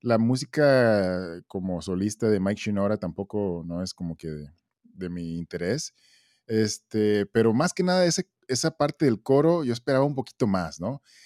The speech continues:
Ya con las, con las escuchadas sí, eh, como que la, la disfruto más, pero ti-, definitivamente la primera vez que la escuché así como que, mm, no lo sé, no lo sé, vamos tambaleando poquito, pero, pero sí, definitivamente estu-, está interesante ese, esa cuestión de,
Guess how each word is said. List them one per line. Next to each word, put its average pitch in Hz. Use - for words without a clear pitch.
Ya 165
con 214
las, 196
con 165
las 151
escuchadas 147
sí, 143
eh, 135
como 110
que 107
la, 104
la 98
disfruto 117
más, 117
pero 110
ti-, 110
definitivamente 117
la 95
primera 120
vez 151
que 143
la 127
escuché 117
así 135
como 123
que, 107
mm, 120
no 113
lo 110
sé, -
no 73
lo 76
sé, -
vamos 92
tambaleando 82
poquito, -
pero, 85
pero 101
sí, 123
definitivamente 117
estu-, -
está 127
interesante 135
ese, 117
esa 110
cuestión 107
de, 101